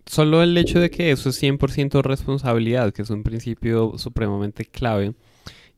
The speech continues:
y es, no podemos esperar que nuestra pareja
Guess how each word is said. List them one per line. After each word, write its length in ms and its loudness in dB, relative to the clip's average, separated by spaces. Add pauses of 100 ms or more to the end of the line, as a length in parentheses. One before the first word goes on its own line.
y 140 2
es, 360 2
no 120 -2
podemos 300 0
esperar 320 0
que 140 -6
nuestra 440 -2
pareja 580 -2